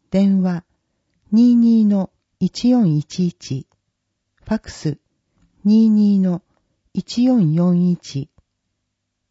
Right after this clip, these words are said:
キューアールコードがあります。高齢者向け体験型交通安全教室。内容、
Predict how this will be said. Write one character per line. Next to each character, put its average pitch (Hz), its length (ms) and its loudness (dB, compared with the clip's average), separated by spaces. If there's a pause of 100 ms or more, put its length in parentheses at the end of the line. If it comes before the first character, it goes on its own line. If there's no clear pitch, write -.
(240)
キ 240 140 2
ュ 254 160 6
ー 240 120 0
ア - 20 0
ー 226 40 -2
ル 240 100 -2
コ 226 200 0
ー 196 40 0
ド 156 140 -2
が 143 100 -2
あ 143 60 -2
り 151 160 -2
ま 147 140 -2
す。 - 280 -20 (1040)
高 262 240 -2
齢 254 160 -2
者 247 180 -6
向 233 120 -2
け - 300 -6 (400)
体 233 180 -4
験 226 300 -4
型 208 320 -8 (100)
交 240 220 -4
通 233 320 -4
安 226 160 -4
全 214 260 -4
教 185 280 -6
室。 - 400 -14 (1160)
内 220 300 -4
容、 190 320 -6